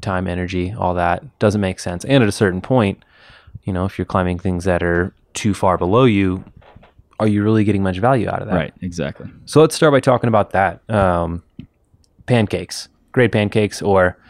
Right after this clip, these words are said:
Speaker 1: grade puddles, whatever we wanna call
Speaker 2: <laughs>
Speaker 1: them.
Speaker 2: Grade puddle, that's a good one. I like
Speaker 1: Just,
Speaker 2: that.
Speaker 1: you know, you're
Speaker 2: <clears throat>
Speaker 1: like, "I'm gonna build the greatest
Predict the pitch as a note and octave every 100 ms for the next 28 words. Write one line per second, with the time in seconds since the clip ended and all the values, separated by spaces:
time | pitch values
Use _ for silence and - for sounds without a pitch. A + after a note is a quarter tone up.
0 | _ _ _ - G#2+ G2+ G#2+ G2+ G#2 -
1 | - _ _ G#2+ G2+ G#2 G#2 G#2 G2+ A2+
2 | D3 C3+ A2 A2 G2+ - F#2+ F2 E2+ F2+
3 | - E2+ D#2+ E2 E2+ F2+ A#2+ F#2 D#2+ -
4 | - - - A2+ G#2 G2+ G2+ G2+ G#2+ A2
5 | G#2+ F#2+ F2+ - A2 A#2 A2+ G2 G#2 G2+
6 | G2 G2 G2+ _ _ _ _ _ _ _
7 | _ _ _ - A2 G#2+ G#2 A#2 - -